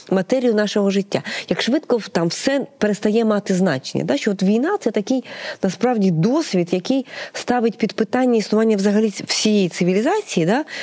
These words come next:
І наскільки воно реально. Я от пам'ятаю, от ці включення навіть перші, ск-, там, інтернет, коли, да, може зникнути, або телебачення, коли немає. От мало хто з європейців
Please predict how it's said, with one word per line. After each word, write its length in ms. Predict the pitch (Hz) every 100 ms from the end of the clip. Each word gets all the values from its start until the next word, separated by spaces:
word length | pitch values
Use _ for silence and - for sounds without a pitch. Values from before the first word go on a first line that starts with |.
| - - - -
І 160 | - 214
наскільки 540 | 214 - - 330 -
воно 260 | 220 233 254
реально. 440 | 247 247 175 151
Я 80 | 165
от 60 | 190
пам'ятаю, 400 | 220 233 269 254
от 120 | 202 - -
ці 120 | -
включення 560 | - 226 247 - 175 165
навіть 260 | 160 165
перші, 280 | - 247 202
ск-, 200 | 175 170
там, 180 | 160 196
інтернет, 460 | 180 226 214 185
коли, 260 | - 156 147
да, 180 | 156 233
може 240 | 220 165
зникнути, 420 | 156 160 - 135
або 220 | 151 185 196 -
телебачення, 720 | - 247 277 254 180 - 170
коли 220 | 151 156 151
немає. 340 | 151 143 131 - - -
От 200 | 208 -
мало 320 | - 277 330 247
хто 180 | -
з 60 | 220
європейців 600 | 214 214 208 349 - 220